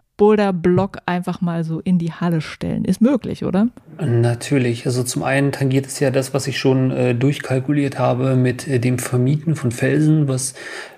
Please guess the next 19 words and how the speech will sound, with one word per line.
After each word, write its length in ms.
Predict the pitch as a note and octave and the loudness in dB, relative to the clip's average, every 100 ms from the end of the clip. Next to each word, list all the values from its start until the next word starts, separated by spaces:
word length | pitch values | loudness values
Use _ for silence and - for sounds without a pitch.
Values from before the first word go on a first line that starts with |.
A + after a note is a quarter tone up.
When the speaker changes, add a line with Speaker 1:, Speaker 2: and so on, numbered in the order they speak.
| - | 0
Speaker 2:
ähm, 340 | B2 A#2 G#2+ - | 2 2 -2 -8
ja, 240 | C3 A2 G#2+ | -6 -2 0
sag 140 | A#2 | 0
ich 100 | A#2 | 0
mal, 140 | C3 | -2
absolut 460 | B2+ C3+ - C3 C3 | -2 -4 -2 0 2
möglich 380 | C3 C3 D3 - | 2 4 0 0
ist 140 | C3+ | -2
und 140 | C#3 B2 | -2 0
wo 120 | C3+ | -2
ich 80 | B2+ | 0
dann, 300 | B2+ B2+ C3 | 0 0 0
äh, 180 | B2 B2 | -2 -2
auch 240 | A#2+ A#2+ | -4 -4
in 80 | C3+ B2 | -2 0
einem 240 | B2 B2 | 2 0
vernünftigen 600 | A#2 - B2 C3+ - B2 | -2 -2 -2 -2 -2 -2
Preissegment 720 | B2 - B2+ - B2 B2 A#2 | -2 -4 -2 -2 -2 -2 -2
lande. 520 | A2+ A2+ B2 D3 E3+ | -2 -2 0 2 0